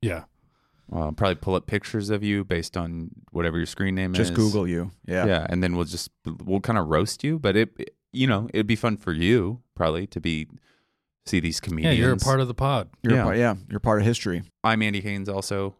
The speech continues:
Speaker 2: uh, on all the socials, and I will be at the D C Improv May fifth through seventh and the Punchline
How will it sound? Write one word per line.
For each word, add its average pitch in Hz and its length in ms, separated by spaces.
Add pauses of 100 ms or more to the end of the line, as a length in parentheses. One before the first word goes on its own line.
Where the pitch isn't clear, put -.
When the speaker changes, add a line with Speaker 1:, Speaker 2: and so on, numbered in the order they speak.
(120)
Speaker 2:
uh, 92 520
on 90 460 (640)
all 101 160
the 90 400
socials, 92 600
and 87 320
I 87 100
will 90 100
be 87 280
at - 360
the 90 260
D 95 160
C - 160
Improv 95 380
May 92 160
fifth 101 220
through - 160
seventh 120 420 (100)
and 104 300
the 101 240
Punchline 92 840